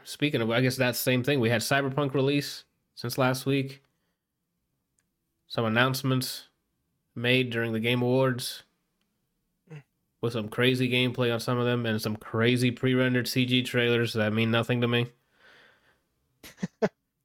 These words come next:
Speaker 1: We
Speaker 2: Uh,
Speaker 1: had
Speaker 2: that,
Speaker 1: some
Speaker 2: I, I cannot stand when all they do is show, uh, like, it's one thing when it's, like, a well-known name,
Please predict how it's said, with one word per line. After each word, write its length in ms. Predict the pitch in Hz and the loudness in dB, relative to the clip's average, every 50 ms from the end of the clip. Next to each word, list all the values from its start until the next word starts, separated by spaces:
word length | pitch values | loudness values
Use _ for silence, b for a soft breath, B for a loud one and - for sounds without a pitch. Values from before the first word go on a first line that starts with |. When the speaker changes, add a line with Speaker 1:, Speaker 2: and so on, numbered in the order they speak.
| _ - | _ -10
Speaker 1:
We 140 | 117 113 | -6 -2
Speaker 2:
Uh, 40 | - | 0
Speaker 1:
had 140 | 113 113 113 | 2 4 4
Speaker 2:
that, 140 | 180 202 202 | 4 4 4
Speaker 1:
some 140 | 120 113 120 180 190 180 170 165 170 185 _ _ - - _ _ _ _ - | 4 2 2 2 0 0 -4 -8 -12 -16 _ _ -20 -20 _ _ _ _ 2
Speaker 2:
I, 140 | 170 185 | 2 2
I 40 | 185 | 2
cannot 680 | - - - - - 208 202 202 202 196 196 190 165 | 0 -4 -8 -2 0 2 2 2 4 2 2 0 -2
stand 560 | - - - 175 175 170 165 160 156 147 147 - _ _ _ _ _ _ | -4 -6 -6 -4 -2 -2 -2 -4 -6 -8 -14 -20 _ _ _ _ _ _
when 200 | - 160 156 156 | -8 -6 -2 0
all 120 | 156 160 | 0 2
they 140 | 160 165 160 | 0 0 -2
do 220 | 151 156 160 156 156 | -2 -2 -2 -2 -2
is 100 | 151 147 | -4 -4
show, 520 | - - - 165 156 156 156 156 151 147 _ _ _ _ _ _ _ _ _ _ _ _ - | -6 -6 -4 -2 -2 -2 -2 -4 -4 -8 _ _ _ _ _ _ _ _ _ _ _ _ -6
uh, 460 | - 147 147 151 151 147 147 147 147 - - | -4 -2 0 0 0 0 0 -2 -4 -4 -4
like, 160 | 175 214 214 247 | -4 -4 -2 -2
it's 120 | 233 - | -6 -2
one 240 | 208 233 247 285 269 | 0 0 0 2 2
thing 240 | 285 262 240 226 208 | 2 2 2 0 0
when 100 | 196 190 | -2 -4
it's, 180 | 185 170 - | -4 -2 -2
like, 140 | 202 190 185 | -2 -2 -2
a 40 | 170 | 0
well-known 500 | 160 160 160 156 160 160 160 156 151 143 | 2 2 4 2 2 0 -4 -8 -8 -10
name, 380 | 139 135 139 143 151 165 185 | -10 -10 -10 -10 -12 -14 -16